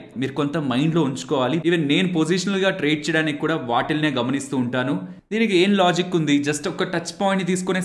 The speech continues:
సపోర్ట్ and ఒక టచ్ పాయింట్ తీసుకునే రెసిస్టెన్స్ అంటున్నారా అంటే ఇక్కడ ఫాలో అవుతున్న లాజిక్ ఒకటే. రీసెంట్‌గా ప్రైస్ ఫాలో అవుతున్నప్పుడు ఏ లెవెల్స్ దగ్గర బయ్యర్స్ యాక్టివ్ అయ్యారు and రీసెంట్‌గా ప్రైస్ టాప్ సైడ్‌కి వెళ్తున్నప్పుడు ఏ లెవెల్స్ దగ్గర sellers యాక్టివ్ అయ్యారు. ఆ పర్టిక్యులర్ లెవెల్స్ దగ్గర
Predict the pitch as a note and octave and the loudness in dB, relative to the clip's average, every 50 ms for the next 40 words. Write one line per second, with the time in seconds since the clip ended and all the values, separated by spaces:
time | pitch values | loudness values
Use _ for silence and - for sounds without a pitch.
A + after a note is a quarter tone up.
0 | F3 D#3 C#3+ - E3 E3 D#3+ D#3 D3+ D3 C#3+ C#3+ C#3+ D3+ - D3+ C#3+ D3 - - | -2 -2 0 0 0 0 0 0 -2 -2 -4 -4 -4 -4 -2 -2 -4 -4 -4 -2
1 | E3+ D#3+ E3 D#3+ D#3 D3+ D3+ - E3 D#3 D3+ B2 B2 A#2 D3+ C#3+ D3 - D#3 D3+ | -2 0 0 0 -2 -2 -4 -4 -2 -2 -2 -2 -4 -4 -6 -6 -4 -4 -4 -4
2 | D3 C#3+ B2+ B2 B2+ C3 C#3+ C#3 C#3 C3+ B2+ A#2+ A#2 A2+ C3+ D3+ E3+ E3+ - - | -2 -2 -2 -2 -2 -2 0 0 2 2 2 0 0 0 -2 -2 -2 -2 -2 -2
3 | F#3 E3+ F3 D#3 C#3+ D3 D#3 F3 F3+ F3 F3+ F3 E3+ C#3+ B2+ B2+ A#2 C#3+ C#3+ E3 | 0 0 0 2 2 4 4 4 2 2 2 2 2 2 2 2 2 2 2 0
4 | E3 E3 D3 - A#2 B2+ D#3 F#3+ G3+ - - - - - - A2+ A#2 A#2+ D3+ G3 | 0 -2 -2 -2 -2 -2 -2 -2 -4 -8 -14 -20 -20 -14 -6 -4 0 2 2 2
5 | F#3+ F#3+ G#3 G3+ F#3+ F#3 G3+ F#3+ - - C#3 C3 C#3 D#3+ E3 E3 - - - - | 2 2 0 0 0 0 0 -2 -2 -2 -2 0 0 0 0 -2 -4 -10 -8 -4
6 | B2 C3 D3 E3 F3 E3+ E3+ C#3+ C#3 C3 - D#3 D#3 C#3 A2 G#2 G#2+ B2 D3 F#3+ | 0 2 2 2 2 2 0 0 -2 0 0 0 0 0 0 0 0 2 4 4
7 | G3 G3+ G3 F#3 F3 D3+ D3+ D#3+ D3 D#3+ E3+ E3+ B2+ A2 - A2+ A#2+ B2 C3+ D#3 | 4 4 2 2 2 0 0 0 0 0 0 -2 -2 -4 -4 -2 -2 0 0 -2
8 | D3 - - - A#2+ B2 D3 C#3+ - - D#3+ C#3+ B2 G#2+ G2+ G2 - - - B2 | -4 -6 -6 -4 -2 -2 -2 0 2 4 4 4 4 2 0 -4 -8 -8 -4 -4
9 | A#2+ B2 D3 E3+ E3+ F#3 E3+ E3 E3 F#3 F3+ F3+ - C3+ C3 D3+ D3+ - - C3+ | -2 0 0 0 2 0 0 0 0 -2 -2 -2 -2 -2 0 0 -2 -2 -2 -2
10 | A#2+ C3+ - - D#3+ D3 D3 C#3+ C#3+ C3+ A#2+ C3 C3 B2 - D#3+ F3 F3 F3+ - | -2 -2 -2 -2 -2 -2 -2 -2 -2 -4 -2 -2 -4 -2 -2 -2 -2 -2 0 0
11 | C#3+ E3+ F3+ F3+ D#3 D3 C3+ B2+ C#3 C3 D#3+ F3 F3 - F3 E3+ E3+ E3+ E3+ D#3 | 2 2 4 4 2 2 0 -2 -4 -4 -4 -4 -4 -2 0 0 0 2 2 2
12 | C3 B2 - - B2+ A#2 G#2 F2+ - - - - - - - E3 F3 E3+ E3+ - | 2 2 0 -2 -2 -2 -2 -4 -6 -12 -12 -12 -6 -4 -2 -2 0 0 -2 0
13 | - A#3 A3+ G#3 F3 D3+ C#3 C#3+ D3 C#3+ C#3+ C#3 A#2+ A#2+ B2 | 2 4 4 4 6 4 4 4 2 2 0 -2 0 0 0